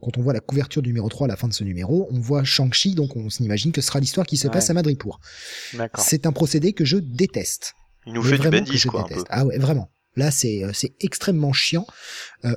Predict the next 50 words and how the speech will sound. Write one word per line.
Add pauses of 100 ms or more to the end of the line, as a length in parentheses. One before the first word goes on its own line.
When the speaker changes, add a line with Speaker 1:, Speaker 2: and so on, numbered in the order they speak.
Speaker 1:
honnêtement,
cette
série
Avengers
World
m'emmerde
déjà
dès
son
deuxième
numéro.
C'est,
je
trouve
ça (100)
très
lent,
très
mal
raconté.
Le
personnage
de
Smasher (160)
est (280)
totalement (120)
inintéressant. (760)
Euh,
il
y
avait
guère
que
l'épisode
one-shot
sur
elle
qui
devait
être
le
cinq, (440)
je
crois,
de
mémoire,
ou
le
six
peut-être.